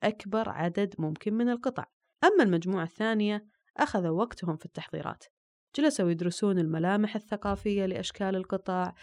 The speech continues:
تفاصيل اللون والحجم والطول والارتفاع إلى آخره. كل هذا عشان يقدرون ينتجون القطعة اللي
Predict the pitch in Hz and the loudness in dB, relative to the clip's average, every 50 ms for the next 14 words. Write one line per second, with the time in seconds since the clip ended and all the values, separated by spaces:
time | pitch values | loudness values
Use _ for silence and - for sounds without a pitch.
0 | - - - - - 220 208 - 170 165 - - 196 190 175 165 160 160 165 190 | -20 -20 -10 -4 -4 -2 0 0 -2 -2 -2 -2 -2 0 0 0 0 0 2 2
1 | 208 214 208 202 196 190 190 - _ _ _ - - 165 151 - - 226 220 175 | 4 4 4 4 2 2 -2 -4 _ _ _ -10 -8 -8 -6 -4 -2 -2 -2 0
2 | - 196 190 190 185 - - - - 185 175 175 175 _ - 214 214 202 196 190 | 2 0 0 0 -2 -6 -10 -6 -4 -2 -2 -2 0 _ 4 6 6 6 6 4
3 | 185 175 - - - - 220 214 214 185 - - 185 - - 175 175 170 - - | 2 0 -4 -8 0 4 4 6 6 4 2 0 -4 -4 -2 0 0 0 0 0
4 | 285 277 202 139 - - - - - - 170 - _ _ _ _ _ _ _ _ | 0 0 2 0 -2 -2 -6 -10 -14 -16 -16 -18 _ _ _ _ _ _ _ _
5 | _ _ _ - - 339 285 202 180 190 190 220 226 269 277 277 - _ - - | _ _ _ -2 2 4 4 4 4 0 0 0 -2 -4 -6 -8 -10 _ -18 -8
6 | - 165 180 - - 226 220 220 226 185 180 - 196 190 185 180 170 185 185 202 | -4 -4 -2 -2 0 0 0 0 0 -2 -2 -2 -2 -2 -2 -2 -2 0 2 4
7 | 220 226 226 226 - - 180 170 170 - 185 170 - 208 208 214 220 220 214 - | 4 4 2 2 0 0 0 0 0 -2 -4 -2 2 4 4 4 4 2 0 -2
8 | 160 - - 220 220 220 202 196 226 226 - - 196 190 196 190 196 208 208 220 | -4 -2 -2 -2 0 0 0 0 -2 -2 -2 0 0 0 2 2 2 2 2 0
9 | - - | -2 -6